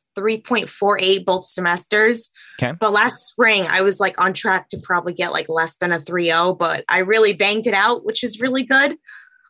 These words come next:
Speaker 1: Um, so I'm just a little bit concerned with, like, the kinda up and down.
Speaker 2: Yep.
Speaker 1: Um, and, oh, and last summer, I did end up getting a four point oh with three classes that I took online. So,
Speaker 2: Okay.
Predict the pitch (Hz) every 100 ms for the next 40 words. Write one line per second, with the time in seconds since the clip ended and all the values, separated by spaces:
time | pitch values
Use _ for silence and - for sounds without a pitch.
0 | - 220 202 175 151 151 - _ - -
1 | 220 202 214 240 - 349 359 508 494 453
2 | 359 285 285 269 285 277 233 220 - 233
3 | 233 233 214 - 208 226 214 147 185 196
4 | 233 294 320 330 _ _ - 113 - _
5 | _ _ _ - 220 208 196 175 170 175
6 | - _ _ _ _ _ - _ - 214
7 | 208 208 214 190 170 190 202 208 - 190
8 | 196 180 170 175 165 156 156 160 160 160
9 | 180 - - - - _ - 175 - 208
10 | 208 - 165 160 147 143 - 165 - 160
11 | 139 - 80 - 151 _ - - 156 -
12 | - - 120